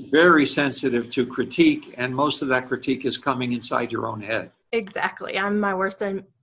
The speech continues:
Speaker 2: my own worst enemy. <laughs>
Speaker 1: Yeah. Many, many, um, advisors suffer the same way because
Speaker 2: Yeah.
Speaker 1: they did have the perfectionistic kind of personality traits, which helped them grind through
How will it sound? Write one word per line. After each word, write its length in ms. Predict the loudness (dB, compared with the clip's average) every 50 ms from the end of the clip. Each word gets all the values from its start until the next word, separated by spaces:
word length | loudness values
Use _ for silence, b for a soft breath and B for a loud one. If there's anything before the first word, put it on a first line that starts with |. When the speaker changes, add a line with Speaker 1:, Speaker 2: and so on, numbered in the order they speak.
| _
Speaker 2:
my 180 | -2 -2 0 0
own 200 | 0 0 0 2
worst 220 | 2 0 0 0 -2 -4
enemy. 360 | -4 -2 -4 -4 -6 -6 -8 -4
<laughs> 60 | 0 0
Speaker 1:
Yeah. 360 | 2 4 6 4 4 2 0 -4
Many, 480 | -2 0 0 0 2 2 2 2 0 -2 -4
many, 480 | -4 -2 -2 0 2 2 0 0 -2 -8 -18 _ -4
um, 500 | -2 -2 0 -2 -2 -6 -8 -10 -12 -14 -12 _
advisors 680 | -8 -6 -2 0 0 2 0 0 0 -4 -4 -4 -6 -8 b b b b b b b b b b
suffer 320 | 0 4 4 4 4 4
the 120 | 2 2 2
same 280 | 2 2 2 2 2
way 220 | 2 2 2 2 2
because 480 | 2 0 -2 0 0 2 2 2 2
Speaker 2:
Yeah. 60 | 0 -2
Speaker 1:
they 60 | -2 -4 -4 0
did 120 | 2 2 2
have 280 | 2 0 0 0 0
the 160 | -2 -2 -2 -2
perfectionistic 920 | -2 -6 -6 -2 -2 -2 -2 -2 -4 -4 -4 -4 -4 -4 -6 -8 -8 -4
kind 160 | -4 -4 -4
of 80 | -4 -4
personality 640 | -4 -4 -4 -4 -4 -2 0 0 2 2 0 -2
traits, 400 | -2 0 0 2 2 0 -2 -2
which 260 | -2 -2 -2 -4 -8
helped 300 | -2 0 0 0 0 -2
them 180 | -2 -2 -2 -2
grind 440 | -4 -2 0 0 0 0 -2 -4 -4
through 400 | 0 2 2 2 2 0 B